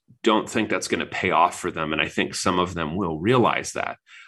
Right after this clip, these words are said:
I don't know what happens at that point. I don't know what happens to the thousands of service members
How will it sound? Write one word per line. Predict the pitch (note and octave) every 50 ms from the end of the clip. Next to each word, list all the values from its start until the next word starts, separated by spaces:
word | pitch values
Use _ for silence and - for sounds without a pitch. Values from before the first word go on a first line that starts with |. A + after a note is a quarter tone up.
| - -
I | - B2
don't | B2 A#2+ G#2 G#2
know | A2+
what | G#2+ G2 D#2
happens | - - - - A#2+ C3+ - - B2+ A2 -
at | E2 -
that | - B1+ - - -
point. | - - A#1 - C#2 - - - - _ _ _ _ _ _ _ _ _
I | G2+ G#2+
don't | G#2 G#2 G#2
know | G#2 G2+
what | G2 F2+
happens | - - G#2+ G2 G2 - G2 F#2+ F#2 -
to | - - C#2+
the | D2 D2+
thousands | - - - F2 E2+ F#2 F#2 - D2+ D2 D2
of | - -
service | - - - A2+ C3+ C#3 C#3+ - -
members | D#2+ D2+ D2 D2 C#2+ D#2 D#2+ F2+ - - - -